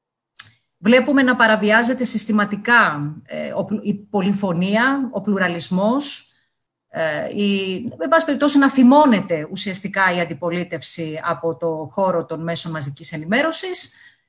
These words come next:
Ε, και αυτό δημιουργεί οπωσδήποτε, ε, ένα σημαντικό, ε, πρόβλημα, ε, θεσμικό σε σχέση με την, ε, με την ελευθερία του τύπου,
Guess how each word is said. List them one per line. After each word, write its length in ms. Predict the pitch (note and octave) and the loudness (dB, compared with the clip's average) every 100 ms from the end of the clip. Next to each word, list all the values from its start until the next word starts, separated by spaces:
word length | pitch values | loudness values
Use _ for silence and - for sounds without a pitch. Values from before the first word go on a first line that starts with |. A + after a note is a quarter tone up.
| _ | _
Ε, 260 | _ - G3+ | _ -6 -6
και 240 | A3+ E4 | -4 2
αυτό 300 | C#4+ - - F4+ F#4 | 2 2 -4 -4 -2
δημιουργεί 440 | D#4 D4 A#3+ G#3+ D#4 | 2 2 4 2 -2
οπωσδήποτε, 640 | D#4+ B3 F#3+ C4+ D4+ D4+ D4+ | 0 0 2 0 -2 4 4
ε, 720 | D4 A3+ G#3 A3+ A3+ A3 G#3+ | 4 0 -4 -2 0 0 0
ένα 140 | B3 C#4 | 2 2
σημαντικό, 880 | C#4 B3 A3 F#3 - A3+ B3+ C4+ - | 4 4 4 0 -2 2 2 0 -10
ε, 360 | - G#3 G3+ G3 G3+ | -2 0 2 0 0
πρόβλημα, 540 | A3+ A#3 B3 C4 B3+ C4 C4 A3+ | 0 2 2 2 2 4 2 0
ε, 360 | G#3+ G#3+ G3+ G3 | -2 -2 -2 -4
θεσμικό 640 | G3+ A#3 G#3 G#3 G#3+ A3+ | 0 4 4 4 2 0
σε 140 | B3+ A#3+ | 2 -2
σχέση 400 | - A#3+ B3+ C4+ | 0 0 2 2
με 100 | C4 | 0
την, 320 | B3+ A#3 A3+ | 0 2 4
ε, 280 | A3 G#3+ G#3+ | 2 0 -2
με 100 | A3+ | 0
την 160 | A#3+ | 2
ελευθερία 440 | A3 A3 G#3+ A#3+ B3 | 2 0 0 0 0
του 120 | G3+ | 0
τύπου, 380 | A3+ G#3 D3+ | 0 0 -2